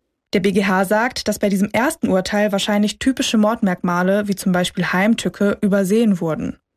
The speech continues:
Der Fall landet dann also wieder vor dem Duisburger Landgericht. Und da wird dann gesagt, dass Dennis bei der Tat arg und wehrlos gewesen sei. Dennis hat sich nach dem Streit ja umgedreht und wollte wieder hoch in seinen Laden.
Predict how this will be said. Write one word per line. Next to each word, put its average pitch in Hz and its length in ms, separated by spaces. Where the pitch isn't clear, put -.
Der 196 100
Fall 240 380
landet 233 320
dann 220 100
also 202 240
wieder 240 240
vor 196 240
dem 208 140
Duisburger 190 440
Landgericht. 170 720
Und 196 160
da 208 160
wird 247 120
dann 214 160
gesagt, 202 480
dass 214 240
Dennis 226 280
bei 214 120
der 214 160
Tat 208 400
arg 196 360
und 226 280
wehrlos 233 480
gewesen 180 380
sei. 156 340
Dennis 190 400
hat 220 100
sich 202 120
nach 214 140
dem 220 120
Streit 214 300
ja 220 80
umgedreht 247 600
und 233 240
wollte 214 280
wieder 220 180
hoch 233 200
in 226 140
seinen 208 240
Laden. 196 460